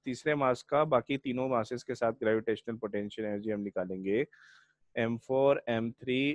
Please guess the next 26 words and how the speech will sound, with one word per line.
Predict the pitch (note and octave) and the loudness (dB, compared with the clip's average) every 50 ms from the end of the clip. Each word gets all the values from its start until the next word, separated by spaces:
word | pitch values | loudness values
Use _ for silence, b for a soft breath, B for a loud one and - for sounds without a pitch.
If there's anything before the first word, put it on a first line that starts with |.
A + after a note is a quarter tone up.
| - B2 | -2 0
और | A2+ G#2+ G#2 - - | 2 2 2 0 0
इसके | G#2 G#2 - - - A2+ G#2+ | -4 -8 -10 -6 -2 -2 -2
साथ | - - G2 G2 A2 A2 - - | 0 0 0 0 0 0 -2 -4
एम | G2+ F#2+ F#2+ | -6 -6 -6
टू | F#2 - G2 | -8 -10 -8
के | - F#2+ F#2+ | -6 -6 -4
साथ। | - - A#2+ C3+ D3+ D#3 - _ _ _ _ _ _ _ _ _ _ _ _ _ _ - | 0 2 4 4 4 4 2 _ _ _ _ _ _ _ _ _ _ _ _ _ _ -4
अब | A#2+ B2 - | -4 -2 -2
चूंकि | C#3 C3 - - D3 | -4 -4 -2 2 4
ये | D3 D3 C3+ | 6 6 4
स्क्वायर | - - - C3+ C3+ C3+ C#3+ D3 | 4 0 4 6 8 8 8 8
है | C#3+ C#3+ C#3+ | 6 6 4
तो | C#3+ C#3 | 4 2
ये | B2+ B2+ B2+ | 4 4 4
डिस्टेंस | C3+ B2+ - - - C3+ C3 C3 C3 - B2+ | 2 0 -2 0 2 2 2 2 2 2 4
एल | A#2+ A#2+ A#2+ C3 | 4 4 6 6
है, | C3 C3 | 6 6
ये | B2+ B2+ A#2+ A#2 | 6 4 4 4
डिस्टेंस | A#2 A2 - - B2 A#2+ A#2 A#2+ - | 2 -2 -2 2 2 2 2 2 0
एल | - A2+ A2 A#2 B2 | 2 2 4 4 6
है | B2+ C3 | 6 6
और | C3 B2 | 6 6
ये | A#2+ A#2+ A#2 | 4 4 2
डिस्टेंस | A#2 A2+ G#2+ - - A#2+ A#2 A2+ A2 | 2 0 -2 -2 -2 0 0 0 -2
भी | A2 A#2 B2 C3+ | -4 -2 -2 -2
रूट | B2+ A#2 G#2+ G#2 | 0 0 -2 -2